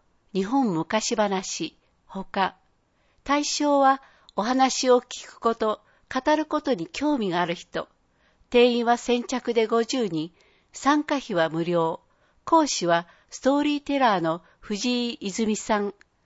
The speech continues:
お申し込み、お問い合わせは月曜日を除く二月二十一日火曜日以降の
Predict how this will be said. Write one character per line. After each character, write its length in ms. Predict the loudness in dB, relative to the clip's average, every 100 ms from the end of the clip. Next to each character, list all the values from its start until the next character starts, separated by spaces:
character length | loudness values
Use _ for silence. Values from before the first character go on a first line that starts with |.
| _ _
お 140 | -2
申 220 | 2 2
し 100 | 0
込 160 | 0 0
み、 180 | 2 -2
お 100 | -4
問 260 | 2 2 6
い 60 |
合 80 | 4
わ 60 | 4
せ 180 | 0 0
は 220 | 0 -2 _ _ _
月 360 | -2 -2 0 0
曜 160 | 0
日 160 | 0 0
を 80 | 0
除 360 | -2 -4 -6
く 260 | -4 -6 -8 _ _ _
二 140 | -2
月 380 | 2 0 0 -4
二 180 | -2 -2
十 180 | 0 -2
一 240 | -2 -4
日 280 | -6 -6 -8
火 220 | -6 -4
曜 220 | 2 4
日 140 | 2 -2
以 40 |
降 280 | -2 0 0
の 220 | 0 -4